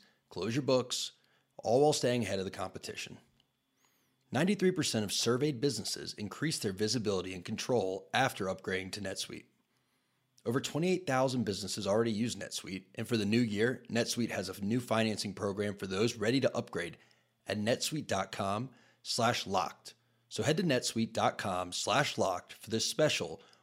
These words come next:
one-of-a-kind financing offer on the number one financial system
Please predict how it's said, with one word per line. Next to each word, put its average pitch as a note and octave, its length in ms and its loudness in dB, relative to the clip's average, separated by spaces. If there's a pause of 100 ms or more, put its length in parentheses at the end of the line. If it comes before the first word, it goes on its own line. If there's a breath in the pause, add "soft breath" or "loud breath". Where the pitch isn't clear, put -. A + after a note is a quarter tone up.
one-of-a-kind A2 760 2
financing G2+ 500 0
offer F#2 420 -4
on A2 120 0
the G#2+ 80 2
number C#3 300 4
one F#2+ 340 -4
financial G#2 460 -2
system - 480 -6